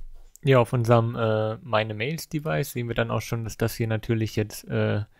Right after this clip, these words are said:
ja, mit dem Refresh Mails zusammenhängt wahrscheinlich. Äh, also weil der Name da drin vorkommt, erkennt er das hier sogar. Und, äh, dass hier als nächstes um einundzwanzig Uhr einundzwanzig,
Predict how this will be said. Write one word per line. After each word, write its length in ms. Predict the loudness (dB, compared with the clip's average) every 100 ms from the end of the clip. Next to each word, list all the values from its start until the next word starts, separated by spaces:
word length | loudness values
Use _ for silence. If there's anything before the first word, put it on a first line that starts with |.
| _ _ _ -8
ja, 160 | -2 0
mit 180 | 0 0
dem 140 | 2
Refresh 480 | 2 2 0 0 0
Mails 340 | 0 0 -2
zusammenhängt 640 | -6 -2 0 0 -2 -2 -4
wahrscheinlich. 600 | -2 -2 -2 -2 -4 -8 -20 _ _ _ _
Äh, 60 | -2
also 440 | 0 -2 -2 -2
weil 120 | 0 0
der 100 | 2
Name 260 | 2 2
da 140 | 0 0
drin 180 | -2
vorkommt, 440 | -2 0 0 0 -2
erkennt 280 | -2 -2 -2
er 60 |
das 160 | -2 0
hier 160 | 0
sogar. 400 | 0 0 0 0 -4 _ -20 _
Und, 320 | -2 -2 0
äh, 180 | 2 2
dass 180 | 0 -2
hier 160 | 0
als 180 | -2 0
nächstes 320 | -2 -2 -4
um 160 | -6 -4
einundzwanzig 840 | -2 -2 -4 -2 -2 -2 -8 -10 -10
Uhr 320 | -4 0 2 0
einundzwanzig, 920 | -2 -4 -6 -2 -2 0 -2 -4